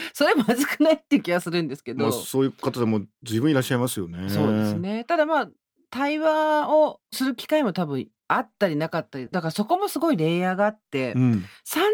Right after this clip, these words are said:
Speaker 1: 々説明してきたのに、全然聞く耳を持たないから、もう説明するのはやめたっていう人もいるし、
Speaker 2: うん。
Speaker 1: 説明をまだしてない、されてないから、
Speaker 2: はい。
Speaker 1: そんなにいきなり怒発点をつかれても困るっていう人もいるし、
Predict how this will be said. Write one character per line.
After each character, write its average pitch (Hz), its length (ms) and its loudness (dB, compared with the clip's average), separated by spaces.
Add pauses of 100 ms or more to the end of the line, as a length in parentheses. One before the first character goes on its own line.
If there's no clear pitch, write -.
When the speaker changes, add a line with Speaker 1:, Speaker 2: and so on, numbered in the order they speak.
(100)
Speaker 1:
々 427 200 4
説 370 280 -4
明 330 180 -2
し - 40 -12
て 311 140 -6
き - 40 -14
た 185 120 -4
の 143 80 -4
に、 143 320 -6
全 349 320 2
然 330 240 -2
聞 - 180 -14
く 302 140 0
耳 285 240 2
を - 20 -2
持 139 120 -4
た 165 140 -6
な 131 120 -6
い 98 60 -16
か 143 120 -8
ら、 147 80 0
も 208 460 2
う 160 40 -4
説 151 280 -6
明 214 100 0
す 214 100 -6
る 208 60 -6
の 180 60 -4
は 107 80 -6
や 127 160 -6
め 190 100 -4
た 214 140 -4
っ 214 100 -12 (100)
て - 80 -12
い 107 40 -8
う - 20 -12
人 - 160 -10
も 117 100 -8
い 123 60 -10
る 135 80 -10
し、 139 420 -2
Speaker 2:
う 120 60 0
ん。 110 240 2 (480)
Speaker 1:
説 240 360 0
明 320 400 0 (520)
を 302 240 2
ま 285 140 2
だ 208 100 4
し - 140 -4
て 254 160 4
な 277 160 4
い、 196 240 2
さ 190 160 2
れ 226 100 4
て 277 140 2
な 302 160 6
い 240 100 0
か 120 160 -4
ら、 156 380 0
Speaker 2:
は 120 180 2
い。 104 60 2
Speaker 1:
そ 240 160 2
ん 277 80 4
な 285 100 4
に 240 140 2
い 220 60 -4
き 247 120 0
な 247 140 4
り 233 80 4
怒 214 100 2
発 233 220 0
点 226 160 2
を 147 40 -2
つ - 60 -10
か 196 120 -2
れ 151 80 -2
て 127 60 -8
も 110 60 -6
困 202 300 0
る 170 60 -2
っ - 180 -10
て 135 80 -8
い - 20 -4
う 135 40 -8
人 156 280 -6
も 127 140 -4
い 120 80 -2
る 139 80 -2
し、 123 440 -6